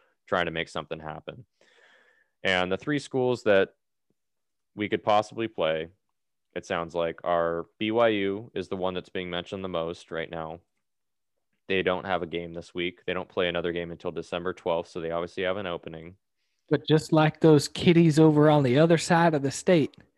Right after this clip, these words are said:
Speaker 2: they scared.
Speaker 1: They, they, yeah. So they're
Speaker 2: They s-, they scared of the dogs.
Speaker 1: There,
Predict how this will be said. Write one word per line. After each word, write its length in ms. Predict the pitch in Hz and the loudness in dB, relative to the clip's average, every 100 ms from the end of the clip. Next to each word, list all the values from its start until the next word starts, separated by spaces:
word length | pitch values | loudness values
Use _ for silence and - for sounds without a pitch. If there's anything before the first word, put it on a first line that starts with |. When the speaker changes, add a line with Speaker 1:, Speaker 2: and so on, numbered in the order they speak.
| _ - - | _ -16 -2
Speaker 2:
they 200 | 135 135 | 0 0
scared. 1000 | - - - 131 143 131 110 95 92 - - | -2 -10 -4 4 4 4 0 -4 -8 -12 -4
Speaker 1:
They, 240 | 95 92 | -2 -2
they, 340 | - 90 95 95 _ 92 | -2 -2 -2 -6 _ 0
yeah. 280 | 87 85 85 | 0 0 -4
So 320 | - 101 92 | -6 0 2
they're 220 | 107 120 | 4 6
Speaker 2:
They 180 | 165 180 | 8 6
s-, 200 | 143 - _ _ - | 4 -6 _ _ 2
they 140 | 170 | 4
scared 640 | 151 - - 160 185 190 190 | 4 -2 4 6 8 8 6
of 140 | 190 | 4
the 100 | 196 | 4
dogs. 840 | 175 156 147 117 107 - - 135 - | 4 4 4 0 -4 -8 -16 -12 0
Speaker 1:
There, 360 | 107 113 117 | 4 4 2